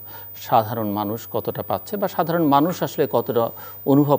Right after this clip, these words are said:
করছে যে দেশের আসলে উন্নতি হচ্ছে, অগ্রগতি হচ্ছে, মানে তাদের জীবন দিয়ে তারা কতটা উপলব্ধি করছে?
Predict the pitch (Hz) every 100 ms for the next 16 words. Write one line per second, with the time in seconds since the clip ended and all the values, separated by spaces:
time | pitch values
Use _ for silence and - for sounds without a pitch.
0 | - 107 - 104 101 98 - 113 98 -
1 | 95 107 95 101 - 98 92 - 90 92
2 | 95 - 98 90 - 98 - - - 120
3 | 131 123 101 131 147 147 131 113 101 98
4 | - - - 92 - - - -